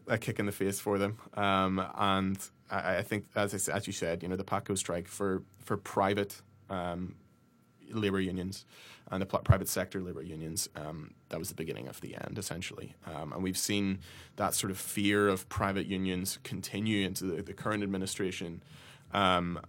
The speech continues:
and there's a lot of, there's a lot of issues. We, we see a few labor movements at the moment that are struggling from the legacy of patco, um, i-, including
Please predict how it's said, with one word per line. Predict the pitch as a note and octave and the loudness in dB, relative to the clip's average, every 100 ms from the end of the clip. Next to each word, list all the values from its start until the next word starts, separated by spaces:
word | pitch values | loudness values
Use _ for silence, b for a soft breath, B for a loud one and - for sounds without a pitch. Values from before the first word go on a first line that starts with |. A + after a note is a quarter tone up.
| G2+ | 2
and | F#2+ F#2 F#2+ | 4 4 0
there's | G#2 G2 | 0 2
a | |
lot | F#2+ F#2+ F#2 F#2 | 0 4 6 4
of, | F#2 - - - - | 2 -4 -14 -20 -6
there's | A#2+ A#2 D3+ D#3+ | -4 0 2 6
a | |
lot | D#3+ D3 | 10 10
of | C3 | 10
issues. | A2+ A#2 A2 | 6 4 2
We, | A#2 | 2
we | A2+ | 2
see | A2+ B2+ B2 A#2 - | 2 4 6 6 4
a | |
few | A2 - G#2+ G2+ - - | 0 0 2 2 -2 0
labor | G#2+ G2 | 2 4
movements | F#2+ F#2 F#2+ | 2 0 -2
at | - | -2
the | F#2+ | -2
moment | F#2 F2 F2 - - | 0 0 -4 -8 -8
that | F#2+ | -4
are | G2 | -4
struggling | - F2+ E2+ | -2 -2 -4
from | F#2+ D#2 D#2+ F2+ - | -6 -6 -6 -8 -6
the | |
legacy | D2+ D#2 C2+ - A#1+ | -4 -4 -4 -6 -8
of | - | -12
patco, | - - - - - B B - | -16 -10 -8 -8 -12 B B -12
um, | - B1+ C2 A#1+ - | -10 -8 -10 -12 -12
i-, | F2 | -8
including | F#2+ G2 G#2+ G2 E2+ | -6 -4 2 2 2